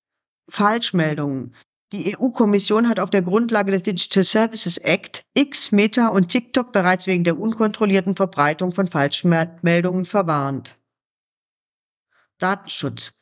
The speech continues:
Der Bundesbeauftragte für den Datenschutz und die Informationsfreiheit Ulrich Kelber sieht schon seit langem einen datenschutzkonformen Betrieb von Fanpages auf Facebook für nicht gewährleistet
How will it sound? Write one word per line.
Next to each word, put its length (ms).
Der 80
Bundesbeauftragte 1040
für 80
den 160
Datenschutz 600
und 140
die 100
Informationsfreiheit 1080
Ulrich 360
Kelber 480
sieht 260
schon 160
seit 180
langem 360
einen 260
datenschutzkonformen 1040
Betrieb 400
von 160
Fanpages 720
auf 160
Facebook 500
für 80
nicht 260
gewährleistet 880